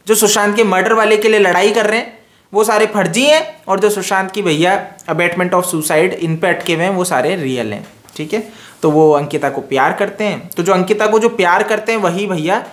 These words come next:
सुशांत के असली fans हैं, और जो उसे पसंद करते हैं, वो सुशांत के गद्दार fans हैं। तो ये, ये हमें इस तरह से करना है। तो कल को, भैया, हमें कोई गाली देने आएगा, तो हम ये नीचे लिख तो सकते हैं कि वो सुशांत के fans के लिए नहीं बोल रही,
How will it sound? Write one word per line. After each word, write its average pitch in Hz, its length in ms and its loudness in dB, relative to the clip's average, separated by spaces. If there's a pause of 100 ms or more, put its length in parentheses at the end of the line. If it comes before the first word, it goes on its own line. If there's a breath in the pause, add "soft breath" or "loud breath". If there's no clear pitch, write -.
(180 loud breath)
सुशांत 170 400 -2
के 175 100 -2
असली 196 260 0
fans 214 340 0
हैं, 170 260 -2
और 156 140 -4
जो 165 80 -2
उसे 170 140 -4
पसंद 156 340 -2
करते 156 240 -2
हैं, 185 60 0
वो 190 60 -4
सुशांत 139 400 -6
के 180 100 -2
गद्दार 120 380 0
fans 104 300 -10
हैं। - 220 -16 (380)
तो 180 60 -12
ये, 190 180 0
ये 208 200 0
हमें 196 180 2
इस - 180 -4
तरह 151 140 -2
से 135 140 -8
करना 98 220 -10
है। 92 100 -16 (400 loud breath)
तो 180 60 -8
कल 180 180 2
को, 214 140 2
भैया, 202 200 4
हमें 208 140 0
कोई 220 120 4
गाली 170 320 0
देने 196 180 0
आएगा, 180 220 -2
तो 190 100 -2
हम 202 140 0
ये 190 180 4
नीचे 165 440 -2
लिख 175 220 -2
तो 220 60 4
सकते 208 320 -2
हैं 240 320 -4 (140)
कि 190 60 0
वो 202 60 8
सुशांत 190 400 2
के 220 100 0
fans 175 320 0
के 220 100 0
लिए 220 120 2
नहीं 233 140 2
बोल 233 200 4
रही, 175 240 0